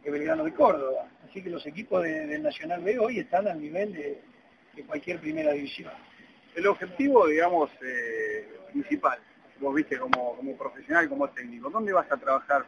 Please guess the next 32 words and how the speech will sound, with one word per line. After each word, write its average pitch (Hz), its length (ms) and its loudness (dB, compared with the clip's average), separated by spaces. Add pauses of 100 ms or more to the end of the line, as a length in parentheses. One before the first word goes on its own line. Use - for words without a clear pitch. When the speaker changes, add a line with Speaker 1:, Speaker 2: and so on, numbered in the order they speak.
Speaker 2:
fuertemente 147 800 2 (260)
en 147 120 2
estas 147 260 0
primeras 151 420 2
semanas 185 400 6 (320)
o 180 80 4
en 220 80 10
esta 226 200 6
semana 208 340 10
previo, 180 500 6
digamos, 151 280 6
al - 40 -4
partido 139 420 -2
con 135 160 -10
Gimnasia, 139 640 0
con 123 240 -8
River, 147 400 0
etcétera? - 400 -16 (440)
Speaker 1:
Ser 185 140 6
ordenado 175 580 10
defensivamente 214 1000 0
y 151 300 -4
tratar - 380 4
de 156 100 0
controlar 156 380 2
la 151 100 0
pelota. 123 280 -16 (540)
No 320 120 0
tirar 320 240 2
pelotazos, 196 640 8
sino 156 280 -6
que 143 260 -10